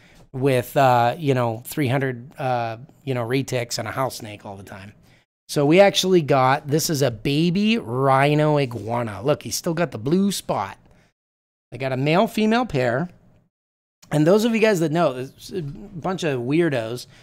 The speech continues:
that go to these reptile shows, including some named Christopher and Adeline that got married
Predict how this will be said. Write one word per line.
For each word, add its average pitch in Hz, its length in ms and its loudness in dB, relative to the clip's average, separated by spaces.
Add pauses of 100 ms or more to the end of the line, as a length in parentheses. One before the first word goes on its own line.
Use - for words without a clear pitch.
(140)
that 135 120 -4
go 156 120 4
to 147 80 2
these 127 180 0
reptile 135 400 4
shows, 120 420 -8 (340)
including 160 480 2
some 156 420 0
named 139 280 -2
Christopher 208 580 0
and 147 200 -2
Adeline 139 760 -2 (400)
that 139 180 -2
got 147 260 4
married 156 640 2